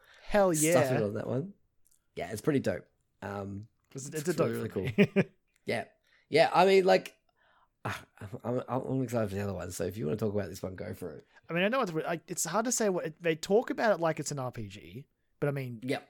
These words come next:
Speaker 1: I would also say on some levels, Genshin Impact is an R P G.
Speaker 2: Oh, it absolutely is.
Speaker 1: I just wanna know, am I ha-,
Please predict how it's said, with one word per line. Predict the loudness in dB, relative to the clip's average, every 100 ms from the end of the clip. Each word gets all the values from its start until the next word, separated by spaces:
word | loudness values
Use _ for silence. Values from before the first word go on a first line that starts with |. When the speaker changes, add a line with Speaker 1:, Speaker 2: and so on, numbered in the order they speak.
| 0
Speaker 1:
I | 0
would | 0
also | -4 -8 -6
say | -6 -6
on | -8
some | -2 0 2
levels, | 0 0 -2 -4 -12 -16
Genshin | -12 -10 -8 -4
Impact | -4 -4 -8
is | -16
an |
R | -16
P | -14 -14
G. | -14 -16 -18 _ _ _ _
Speaker 2:
Oh, | 4 4
it | 4
absolutely | 2 4 4 4 -2
is. | -4 -8 0
Speaker 1:
I | 2
just | 2
wanna | 0
know, | 2 2 2 4 4 2 -2 _ _ _ _ _ _ _ _ _ _ _ _ _
am | -2 0
I | 2
ha-, | 0